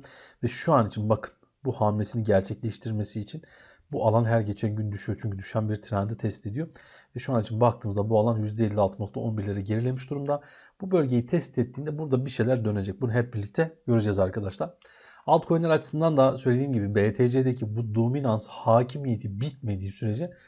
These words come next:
hiçbir şey olmaz. Bakın bu bölgelerde Bitcoin'le beraber bir güç kaybı söz konusuydu ama altcoin'lerde biz yine hamleler gördük.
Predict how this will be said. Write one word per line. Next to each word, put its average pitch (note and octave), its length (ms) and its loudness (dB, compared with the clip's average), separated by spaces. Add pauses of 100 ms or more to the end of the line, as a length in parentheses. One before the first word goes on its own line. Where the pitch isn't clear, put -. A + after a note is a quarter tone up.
(140)
hiçbir C#3+ 300 -2
şey A#2 200 0
olmaz. G2 220 -2
Bakın A#2+ 280 0
bu A#2+ 120 0
bölgelerde C3 500 4
Bitcoin'le B2+ 580 0
beraber G#2+ 520 6
bir A2 120 -2
güç G2+ 260 -6
kaybı G#2+ 280 0
söz - 280 -8
konusuydu A#2 400 -6
ama D#3 140 -6
altcoin'lerde A#2+ 580 -2
biz A2 140 -2
yine A#2 120 0
hamleler G#2 460 0
gördük. G2 400 -4